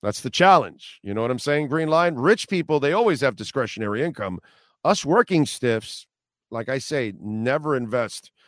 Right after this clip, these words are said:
your rent, your mortgage money, your car, your, your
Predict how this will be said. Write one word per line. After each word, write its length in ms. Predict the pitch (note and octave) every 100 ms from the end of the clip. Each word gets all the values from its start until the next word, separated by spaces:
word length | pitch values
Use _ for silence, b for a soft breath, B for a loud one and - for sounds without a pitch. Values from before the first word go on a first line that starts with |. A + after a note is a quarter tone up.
| b _
your 200 | G2+ F#2+
rent, 460 | F#2+ B2+ C#3+ C#3
your 80 | A2
mortgage 480 | A2+ B2 C3+ C3 G#2+
money, 480 | B2 B2+ B2+ A#2+ A#2+
your 200 | F#2 E2
car, 680 | - B2 C3 C3 B2+ B2 B2
your, 320 | G2 E2+ E2 b b b b _
your 280 | G2 F#2